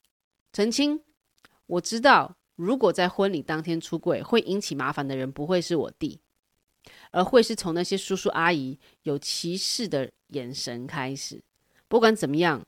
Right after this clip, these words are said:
我们在这场婚礼上花了很多钱，而且我跟我的未婚妻用了很长的时间，全心全意在策划婚礼上所有的细节。我不想看到我的新娘或是我妈妈在婚礼上落下不开心的眼泪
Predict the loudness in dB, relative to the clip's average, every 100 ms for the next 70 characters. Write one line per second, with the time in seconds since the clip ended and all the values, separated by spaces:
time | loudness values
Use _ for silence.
0 | -6 -2 0 2 2 0 -2 0 -2 -2
1 | -2 2 2 2 -2 -4 -6 -4 -8 -6
2 | -6 -4 -4 -4 -6 _ _ _ -4 2
3 | 2 4 4 2 2 -2 -4 -2 0 -2
4 | -4 -8 -6 -6 -6 -6 -4 -4 -2 -4
5 | -4 -4 -4 -4 -2 -4 -4 -4 -2 -2
6 | -2 -6 -4 -8 -6 -8 -8 -8 -8 -8
7 | -10 -12 -16 -20 -20 -10 -4 0 2 2
8 | 0 2 4 2 0 0 0 2 0 0
9 | 0 2 0 -2 -2 0 0 0 0 -4
10 | _ -2 -2 2 2 0 -2 -2 -4 -4
11 | _ _ _ 0 0 0 -2 -4 -4 -2
12 | -4 -6 -6 -8 -6 -6 -8